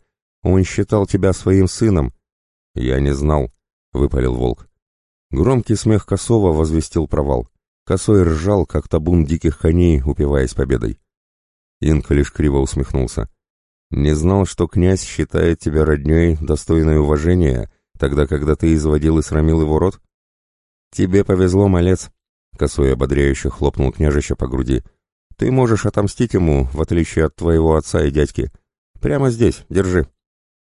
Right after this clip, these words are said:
Он протянул Дарамиру нож. Теперь, когда возле него встал Косой с ножом, Инк отпустил княжича. Он схватил за раненое плечо волка и заломил ему за спину руки так, что от боли темнело в глазах. Сжал их одной рукой,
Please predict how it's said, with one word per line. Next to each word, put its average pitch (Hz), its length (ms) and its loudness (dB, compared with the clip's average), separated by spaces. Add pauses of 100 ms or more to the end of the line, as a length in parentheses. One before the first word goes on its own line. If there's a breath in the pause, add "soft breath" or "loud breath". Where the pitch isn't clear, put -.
Он 80 180 0
протянул 69 480 -2
Дарамиру 65 440 -2
нож. 60 260 -6 (960)
Теперь, 67 300 0
когда 65 260 -2
возле 69 320 0
него 69 240 0
встал 67 260 -4
Косой 69 340 -4
с - 80 -10
ножом, 78 380 0 (460)
Инк 104 240 0
отпустил 107 460 -4
княжича. 62 560 -4 (440)
Он 73 160 2
схватил 76 440 -2
за 73 140 0
раненое 69 360 2
плечо 71 320 -4
волка 67 560 0 (200)
и 73 80 -2
заломил 73 500 2
ему 73 160 2
за 71 100 0
спину 76 340 0
руки 71 220 -2
так, - 460 -4
что - 260 -4
от 76 100 0
боли 76 240 2
темнело 76 380 0
в 67 80 -4
глазах. 69 460 -4 (360)
Сжал 85 400 0
их 90 120 -2
одной 85 220 2
рукой, 82 420 0